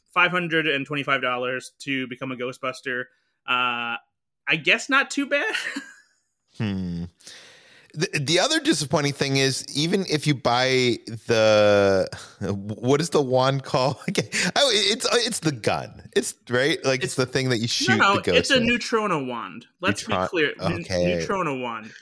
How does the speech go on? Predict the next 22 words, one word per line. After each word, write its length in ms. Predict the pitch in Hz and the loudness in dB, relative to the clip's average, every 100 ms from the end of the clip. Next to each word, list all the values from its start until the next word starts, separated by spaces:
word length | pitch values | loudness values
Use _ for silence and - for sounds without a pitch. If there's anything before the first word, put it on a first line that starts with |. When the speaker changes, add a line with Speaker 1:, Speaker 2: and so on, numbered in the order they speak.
| - | -10
Speaker 1:
Let's 180 | 190 208 | -8 -6
be 100 | - | -10
clear. 380 | 214 127 110 98 _ _ - - | -6 -6 -6 -12 _ _ -20 -8
Speaker 2:
But 180 | 160 180 | -4 0
even 200 | 190 220 | 2 2
if 100 | 196 | 2
you 80 | 170 | 2
buy 240 | 151 131 | 2 2
that, 320 | 113 156 139 | 2 2 2
you 140 | 113 120 | 2 2
don't 180 | 131 | 2
have 340 | 135 135 120 - | 2 0 -2 0
the, 520 | 127 117 110 107 101 101 | 4 6 6 6 4 0
the 80 | 110 | -2
thing 200 | 156 143 | 0 2
that 120 | 123 | 0
connects 680 | - 101 104 131 - - - | -2 -2 0 0 0 -6 0
the 180 | 120 101 | 2 4
wand 580 | 98 95 92 90 90 - | 4 2 2 0 -2 -6
to 180 | - 117 | -2 -2
the 100 | 98 | 0
backpack, 640 | 117 139 - 82 - | 0 0 -2 -8 -8